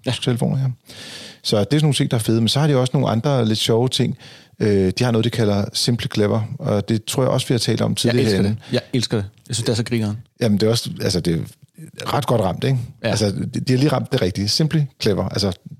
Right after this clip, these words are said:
Speaker 2: så tænker man lidt, okay, det, hvis det er enkelt, og det er smart, så kan jeg godt lide det, ikke? Det er jo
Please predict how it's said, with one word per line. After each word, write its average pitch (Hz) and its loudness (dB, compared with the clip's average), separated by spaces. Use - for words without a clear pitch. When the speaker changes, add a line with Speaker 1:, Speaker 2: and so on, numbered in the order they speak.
Speaker 2:
så - -2
tænker 117 0
man 98 4
lidt, 92 -2
okay, 95 -2
det, 123 0
hvis - -2
det 135 2
er 147 4
enkelt, 170 2
og 127 2
det 113 4
er 107 2
smart, - -2
så 120 -2
kan 113 -2
jeg 101 0
godt 90 0
lide 82 -2
det, 120 -2
ikke? 147 0
Det 135 6
er 139 4
jo 120 -4